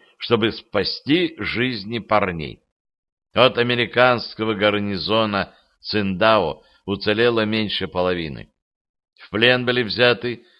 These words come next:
четыре тысячи военнослужащих в С Ш А и тридцать тысяч китайцев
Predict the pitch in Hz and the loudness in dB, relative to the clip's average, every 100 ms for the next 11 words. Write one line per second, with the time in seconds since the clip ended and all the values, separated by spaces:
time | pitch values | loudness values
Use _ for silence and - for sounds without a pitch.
0 | _ - 104 117 110 120 127 117 113 - | _ -6 0 2 2 0 -4 -4 -8 -8
1 | 120 - _ - 104 117 113 110 120 120 | -8 -10 _ -2 4 4 2 -4 -4 -2
2 | 107 - 107 - - 95 - 101 117 127 | -2 -2 -6 -6 -6 -6 -2 2 2 0
3 | _ _ _ - 90 - 113 147 143 - | _ _ _ -10 -8 -2 0 0 -2 -6
4 | 151 120 - 113 107 120 104 - 127 104 | -6 -6 -4 -4 -2 -10 -12 -12 -10 -2
5 | 98 85 76 - 76 | 0 0 -2 -10 -12